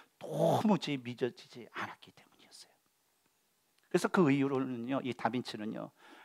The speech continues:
예수님에 관한 그림을 다시는 그리지 않았다고 합니다. 사랑하는 성도 여러분, 우리가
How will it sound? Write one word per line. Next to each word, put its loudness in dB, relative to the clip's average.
예수님에 6
관한 4
그림을 -6
다시는 0
그리지 -4
않았다고 -6
합니다. -20
사랑하는 10
성도 2
여러분, -6
우리가 6